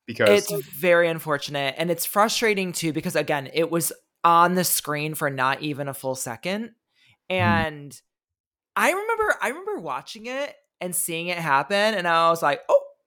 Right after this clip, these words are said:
Speaker 2: and I was like, "Okay, queen, show that nipple." I never thought, I went to school the next day. I was a senior in high school. I never thought in a million years it was gonna make the headlines the way it did.
Speaker 1: It was, like,
Speaker 2: Never thought.
Speaker 1: everywhere. It was, like, all people could talk about.
Speaker 2: Yeah.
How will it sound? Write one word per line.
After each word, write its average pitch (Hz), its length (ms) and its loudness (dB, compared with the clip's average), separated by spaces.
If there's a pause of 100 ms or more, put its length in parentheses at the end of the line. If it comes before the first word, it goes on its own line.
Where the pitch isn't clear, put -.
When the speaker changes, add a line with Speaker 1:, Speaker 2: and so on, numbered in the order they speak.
(120)
Speaker 2:
and 190 100 0
I 170 140 6
was 165 240 2
like, 156 260 2
"Okay, 440 280 4
queen, 226 260 -2
show 233 140 -2
that 185 120 -4
nipple." 208 460 -6 (920)
I 262 200 4
never 285 280 4
thought, 254 200 -4
I 220 240 0
went 262 260 -4
to 233 80 -14
school 175 320 -10
the 185 80 -8
next 190 120 -8
day. 202 40 -4
I 185 60 -2
was 160 100 -10
a 151 80 -14
senior 180 300 -10
in 208 40 -10
high 185 140 -6
school. 160 340 0
I 160 120 0
never 156 360 2
thought 160 220 2
in 147 60 -4
a - 20 -4
million 139 240 -2
years 131 220 -4
it - 20 -6
was 131 140 -12
gonna 135 140 -6
make 127 180 -6
the 139 60 -6
headlines 117 400 -6
the 117 40 -10
way 107 140 -8
it 98 80 -16
did. 101 260 -12 (400)
Speaker 1:
It 147 160 -4
was, 131 80 2
like, 139 280 4
Speaker 2:
Never 123 340 0
thought. - 340 -10
Speaker 1:
everywhere. 104 560 2
It - 20 -10
was, 113 160 -4
like, 120 160 0
all 120 140 4
people 117 180 -4
could 107 80 -8
talk 107 180 2
about. 87 280 -2 (300)
Speaker 2:
Yeah. 135 260 -4